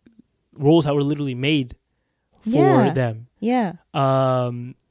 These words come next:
Speaker 1: so, and I think people are, like, now getting at Peter Dinklage
Speaker 2: Who's
Speaker 1: because
Speaker 2: that?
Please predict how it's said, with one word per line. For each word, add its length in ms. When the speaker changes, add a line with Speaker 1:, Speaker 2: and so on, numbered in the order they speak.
Speaker 1:
so, 560
and 300
I 120
think 220
people 180
are, 100
like, 280
now 260
getting 260
at 140
Peter 240
Dinklage 760
Speaker 2:
Who's 100
Speaker 1:
because 360
Speaker 2:
that? 80